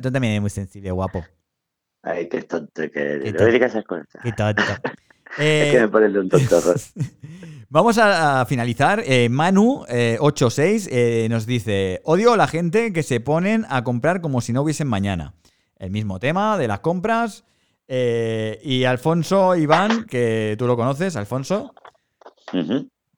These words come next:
Speaker 1: que ha trabajado contigo, o no ha trabajado con nosotros.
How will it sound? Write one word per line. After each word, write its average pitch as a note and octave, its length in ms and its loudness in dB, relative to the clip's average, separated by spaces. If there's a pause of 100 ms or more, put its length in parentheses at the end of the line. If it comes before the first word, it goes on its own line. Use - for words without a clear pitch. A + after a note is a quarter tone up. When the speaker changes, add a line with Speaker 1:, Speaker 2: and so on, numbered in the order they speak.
(320)
Speaker 1:
que - 60 -4
ha B2 60 0
trabajado A#2 380 0
contigo, A#2+ 420 0
o B2+ 100 2
no A2 60 2
ha G#2+ 40 0
trabajado G#2 320 -2
con F#2+ 120 -2
nosotros. D#3+ 580 -4